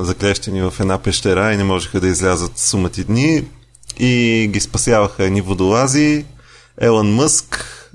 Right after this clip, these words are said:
а, реши, че и той иска да бъде много полезен и тръгна там с неговата компания SpaceX да преправят някакъв модул от някаква ракета, а, и да го превръща в мини подводница.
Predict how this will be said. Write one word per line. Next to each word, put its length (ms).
а, 340
реши, 640
че 160
и 200
той 220
иска 360
да 80
бъде 200
много 280
полезен 680
и 520
тръгна 280
там 240
с 100
неговата 340
компания 600
SpaceX 840
да 160
преправят 880
някакъв 460
модул 380
от 100
някаква 360
ракета, 640
а, 120
и 200
да 80
го 100
превръща 460
в 200
мини 420
подводница. 920